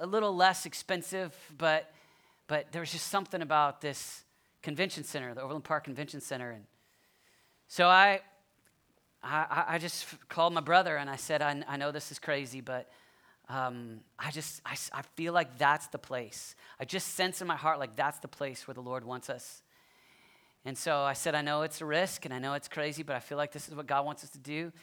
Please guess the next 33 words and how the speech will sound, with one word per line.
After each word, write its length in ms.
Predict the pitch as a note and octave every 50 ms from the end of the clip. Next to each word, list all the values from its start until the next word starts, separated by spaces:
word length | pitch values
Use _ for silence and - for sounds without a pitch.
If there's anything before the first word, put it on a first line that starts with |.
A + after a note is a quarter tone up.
| - - - _ _ _
Sign 420 | - - - - - D3+ C#3+ D3+
the 60 | D#3
contract." 560 | - D#3+ C3+ B2 A2+ - B2+ G#2 G#2+ - - _ _ _ _ _ _ _ _ _ _ _ _ _ _ _ _ _ _ _ _ _ - -
Which 240 | - E3 D#3 - -
to 100 | - D#3+
me 200 | D#3 D#3+ E3 E3
was 220 | D#3 D#3 C#3 - C#3+
like, 340 | C#3 C3 C3 B2+ - - - _ _ _
<sighs> 200 | _ _ - D3+
"Oh 1300 | E3 E3+ E3+ F3 F3 F3+ F3 E3+ E3+ E3+ E3+ E3+ E3+ F3 F3 F3 F3 F3 F3 F3+ F3 F#3 F#3+ - - - - - - _ _ _ _ _ _ _ - B2+ C2+ - B2+ A#2+ - G#2 G#2+ - A#2+ A2+
God, 220 | - C3 G#2 G#2+ G2 A2
oh 80 | G2+ F#2+
God, 180 | A2 G2+ G#2+ G#2+
oh 60 | G#2+
God, 140 | - A2 A#2
oh 60 | A#2 B2
God, 160 | C3+ - C#3
oh 80 | -
God, 160 | D#3 - - -
oh 60 | D#4+
God, 140 | G4 G4+ G#4+
oh 100 | G#4+ G#4+
God." 400 | G#4+ G#4+ G#4 G4+ G4+ G4 F#4+ F#4 - _ _ _ _ _ _ _ _ _ _ _ _ _ _ _ _ _ _ _ _ _ _ _ _ _ _ _ _ _ _ _ _ _ _ _ - - _
And 80 | A#2
so 100 | - E3+
we 80 | E3+ E3
did 160 | C#3+ D#3 C#3+ D#3
that 180 | D#3 D3+ D3+
about 260 | C#3+ C3+ B2+ C3 B2
six 220 | - - C#3 - -
weeks 200 | C3+ B2 - -
ago, 220 | G#2 A#2 B2+ C3
and 100 | C3+ A2